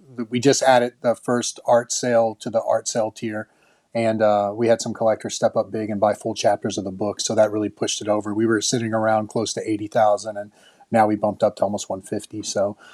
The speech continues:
it's been crazy. And I funded the book myself and didn't take a paycheck for a year and a half while I worked on it. So, you know, I was out about twenty, twenty-five thousand dollars and didn't make a paycheck for a year and a half while I tried to get this thing as complete as I could before we launched. And,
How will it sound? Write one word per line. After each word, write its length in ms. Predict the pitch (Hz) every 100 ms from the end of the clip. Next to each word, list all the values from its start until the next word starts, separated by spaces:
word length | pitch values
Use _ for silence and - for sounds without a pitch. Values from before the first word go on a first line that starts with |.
| - -
it's 120 | 127
been 180 | - 175
crazy. 500 | - 151 156 151 147
And 200 | 127 120
I 140 | 120
funded 320 | 127 165 160 151
the 60 |
book 180 | 127 143
myself 560 | 131 110 - 123 127 123
and 160 | 113
didn't 460 | 120 113 113 110 -
take 160 | 131
a 40 | 110
paycheck 440 | 117 117 123 117
for 100 | 117
a 60 | 107
year 160 | 113
and 80 | 110
a 40 | 101
half 240 | 120 110
while 160 | 117 107
I 60 |
worked 320 | 98 113 123
on 160 | 139 139
it. 120 | 147 - _ _ _ -
So, 640 | - 139 123 120 117 - -
you 80 | 131
know, 80 | 117
I 40 |
was 140 | 117
out 140 | 113 117
about 240 | 117 113
twenty, 420 | - 123 117 110 110
twenty-five 440 | - 113 - 107
thousand 360 | 117 110 104 104
dollars 500 | 110 113 110 107 -
and 300 | 120 117 107
didn't 180 | 113
make 140 | 107 101
a 40 |
paycheck 380 | - 110 - 110
for 80 | 110
a 80 | 104
year 120 | 110
and 80 | 104
a 40 |
half 240 | 113 110 -
while 200 | 104 104
I 140 | 101 _ _ _ _ -
tried 160 | - 113
to 60 |
get 120 | 110 107
this 160 | 107
thing 160 | - 104
as 100 | 101
complete 320 | 104 - 113
as 120 | 104
I 80 | 104
could 280 | - 113 101
before 220 | 101 110
we 80 | 104
launched. 460 | 107 104 107 -
And, 180 | 98 104